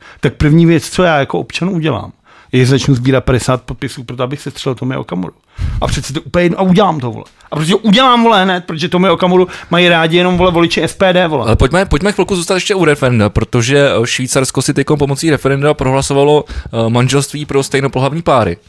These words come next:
Speaker 1: To je věc.
Speaker 2: Eh, což mi přijde super, ale já, eh, říkal jsem si, na-,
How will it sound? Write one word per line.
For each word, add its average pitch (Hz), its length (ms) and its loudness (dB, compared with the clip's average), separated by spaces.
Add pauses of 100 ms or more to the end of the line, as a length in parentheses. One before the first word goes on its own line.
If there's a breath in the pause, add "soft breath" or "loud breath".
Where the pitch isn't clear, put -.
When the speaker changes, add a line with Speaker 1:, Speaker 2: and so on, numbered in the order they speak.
(280 loud breath)
Speaker 1:
To - 80 -10
je 214 60 -10
věc. 120 160 -12 (480)
Speaker 2:
Eh, 98 240 0
což - 120 -6
mi 139 80 0
přijde 185 160 0
super, - 340 -2 (120)
ale 127 320 2 (380 loud breath)
já, - 140 -2
eh, 117 460 0 (220)
říkal 147 240 -4
jsem 170 140 -2
si, 202 120 -2
na-, 156 180 -4